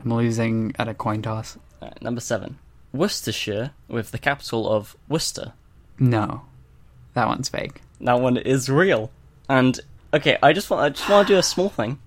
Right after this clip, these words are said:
Speaker 2: Just in the, yeah. Um,
Speaker 1: I, I've heard the county
Speaker 2: can you,
Speaker 1: Worcestershire,
Speaker 2: can you
Speaker 1: Worcestershire,
Speaker 2: <laughs> Yeah.
Speaker 1: but, uh,
Speaker 2: Try
Speaker 1: I didn't think <laughs> this capital would be that dumb.
Speaker 2: Could you try, <laughs> could you, uh,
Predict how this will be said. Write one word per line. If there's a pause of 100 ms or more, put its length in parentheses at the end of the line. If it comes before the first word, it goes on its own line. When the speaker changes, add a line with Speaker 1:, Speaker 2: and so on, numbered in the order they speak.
(260)
Speaker 2:
Just
in
the, (100)
yeah. (840)
Um,
Speaker 1:
I, (120)
I've
heard
the
county
Speaker 2:
can
you,
Speaker 1:
Worcestershire, (260)
Speaker 2:
can
you
Speaker 1:
Worcestershire,
Speaker 2:
<laughs>
Yeah.
Speaker 1:
but,
uh, (800)
Speaker 2:
Try
Speaker 1:
I
didn't
think (400)
<laughs>
this (480)
capital
would
be
that
dumb.
Speaker 2:
Could
you
try,
<laughs>
could
you,
uh,